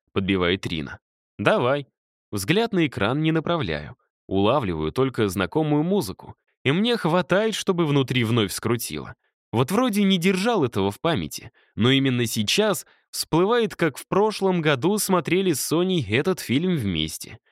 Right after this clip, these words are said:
Делаю глоток кофе, но боль за моими ребрами не тускнеет. Я ощущаю зверскую потребность покурить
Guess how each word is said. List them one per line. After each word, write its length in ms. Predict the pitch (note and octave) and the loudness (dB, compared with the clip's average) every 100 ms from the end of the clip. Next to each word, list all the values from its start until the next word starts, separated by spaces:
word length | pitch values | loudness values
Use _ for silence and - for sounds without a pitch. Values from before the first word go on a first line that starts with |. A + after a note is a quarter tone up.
| _ _ - | _ _ -6
Делаю 400 | A#2 A3+ G#3+ A#2+ | -2 2 2 2
глоток 440 | F#2+ F2+ F2 - - | 0 -2 0 -4 -2
кофе, 440 | G#3+ G#3+ E3+ B2 _ _ | -2 0 -2 -4 _ _
но 180 | C3 D#3 | -4 -2
боль 300 | E3+ A#3+ A#3 | 0 0 0
за 140 | D#3 D#3+ | 0 0
моими 280 | G3 G3 | 2 2
ребрами 460 | D#3 G3+ G3+ F3 D#3+ | 2 2 2 0 0
не 180 | D#3 D3 | 0 0
тускнеет. 800 | D3 - D3 E3 C3 C2+ - _ _ _ - | -2 -4 -4 -4 -4 -8 -14 _ _ _ -2
Я 200 | A#2 A#2 | 0 2
ощущаю 580 | G#2 - F#2 - C#3+ A2+ | 2 0 -2 2 2 2
зверскую 640 | F#2+ G2 C#3+ D3 - G#2+ | 0 0 0 -2 -2 -2
потребность 720 | G#2 F#2+ B2+ D#3 B2+ A2+ - | 0 -2 -2 -2 -2 -4 -6
покурить 580 | C#3 B2+ D#3+ G3 F#3+ | -6 -2 -2 0 -6